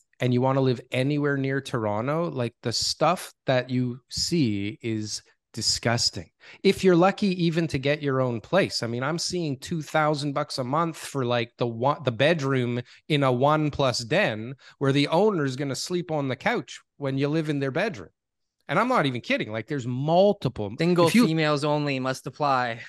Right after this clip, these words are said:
Speaker 1: But if you look at Facebook Marketplace right now and you look between fifteen hundred and two thousand bucks, like, go see the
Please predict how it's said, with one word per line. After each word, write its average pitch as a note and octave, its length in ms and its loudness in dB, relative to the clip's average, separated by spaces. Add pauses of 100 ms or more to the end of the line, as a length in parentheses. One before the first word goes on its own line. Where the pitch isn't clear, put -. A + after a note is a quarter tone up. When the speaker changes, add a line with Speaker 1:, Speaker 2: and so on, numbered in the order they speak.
(140)
Speaker 1:
But F3+ 80 2
if G#3 140 0
you B3+ 100 4
look C4+ 180 2
at A#3 80 0
Facebook G#3+ 460 2
Marketplace C#3+ 720 0
right A2 180 -2
now G#2 220 -2
and A2+ 120 -2
you C#3+ 120 2
look E3+ 260 -2
between C3 360 -4
fifteen C#3 480 -4
hundred B2+ 320 -2
and A#2 140 -2
two B2 180 -4
thousand C3 460 0
bucks, A2+ 300 -2
like, C#3 200 -6
go E3 180 -2
see D#3+ 580 -4
the G2 200 -10